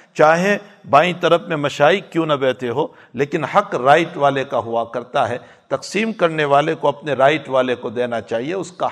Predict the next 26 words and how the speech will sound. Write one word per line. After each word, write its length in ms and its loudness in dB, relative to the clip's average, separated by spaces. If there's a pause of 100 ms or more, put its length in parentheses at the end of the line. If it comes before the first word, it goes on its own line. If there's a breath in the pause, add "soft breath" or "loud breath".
(100)
حق 300 -4
تھا۔ 160 -10 (400 loud breath)
تو 340 -2
جب 260 -4
آپ 260 -2
نے 100 -4
پانی 360 0
پیا 320 -2 (240 loud breath)
اور 140 2
جو 160 2
پانی 340 0
برتن 400 -2
میں، 160 -4
پیالے 400 2
میں 120 -8
بچ 220 -2 (100)
گیا، 260 -2 (360 loud breath)
تو 80 -6
چونکہ 340 -2
بچے 420 -4 (120)
کا 220 0
حق 220 -8
تھا 160 -12 (320 soft breath)
تو 80 -4
اللہ 340 0
کے 80 -10